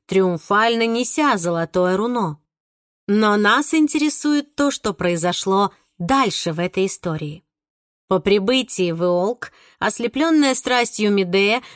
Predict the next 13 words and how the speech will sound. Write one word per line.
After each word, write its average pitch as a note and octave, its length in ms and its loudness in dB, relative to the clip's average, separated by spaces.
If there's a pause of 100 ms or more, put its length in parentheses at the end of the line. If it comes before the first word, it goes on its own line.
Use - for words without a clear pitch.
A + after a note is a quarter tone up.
желая B3+ 420 2
отомстить C4+ 1040 -2
Пелию G3+ 640 0 (140)
за F#3+ 180 -2
все G3+ 300 -2
злоключения, F3+ 840 -2
которые F3+ 400 0
он F3+ 120 0
навлек F#3+ 440 0
на F3+ 140 -2
ее F3+ 160 0
возлюбленного, D#3+ 840 -4 (360)
придумала B3 720 2